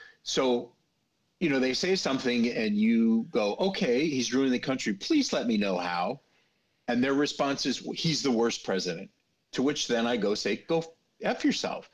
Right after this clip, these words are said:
Meaning, if you wanna argue with me and tell me why you think he's ruining the country, if you think, if I think you're correct, I'll go, "Huh, you're right. Maybe we should change that." But they don't have anything.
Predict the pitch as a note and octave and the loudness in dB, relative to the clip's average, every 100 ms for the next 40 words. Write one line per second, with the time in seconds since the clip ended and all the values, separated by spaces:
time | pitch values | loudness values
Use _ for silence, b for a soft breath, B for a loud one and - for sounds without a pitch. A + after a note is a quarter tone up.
0 | B B B F3+ G3 F#3 F#3 B3+ D4+ B2 | B B B 2 2 2 2 2 2 2
1 | F3 B3 A#3+ C3 A#2+ - A#2+ A#2 B2 A#2 | 2 2 2 2 0 -2 -2 -2 -2 -4
2 | C3 D3+ C#3+ A2+ G2 G2+ C3+ D#3 D3+ C#3+ | -2 -2 0 0 0 0 -2 -4 -4 -4
3 | B2+ B2 A2+ B2+ A#2+ A2+ G2+ - G#3+ - | -6 -6 -4 -2 -2 -2 -4 -4 -6 -4
4 | G2 G#2 B B A2+ - A#2+ A2+ - - | -6 -6 B B -8 -2 2 2 -2 -4
5 | E3 F#3+ - _ _ _ - A3 A3 D#3 | -2 -4 -12 _ _ _ -6 -2 -2 -2
6 | D#3+ C3+ A#2+ - A2 G3+ G#3 - A#2 A2 | -2 -2 -4 -2 -2 0 -2 -2 -2 0
7 | A2 - - A4+ G4 - b b - D#3 | -2 -4 -4 -2 -2 -4 b b -2 0
8 | A#3+ F3 A#2 C#3 D3+ D3+ E3 C3+ - A#3 | 2 0 0 0 0 0 0 -4 -4 -2
9 | C4+ G2+ - B B B D#3+ F#3 E3+ F#3 | -2 -4 -12 B B B -2 -2 0 0
10 | E3+ F3+ F3+ D4 C4 - | 2 2 2 0 0 -4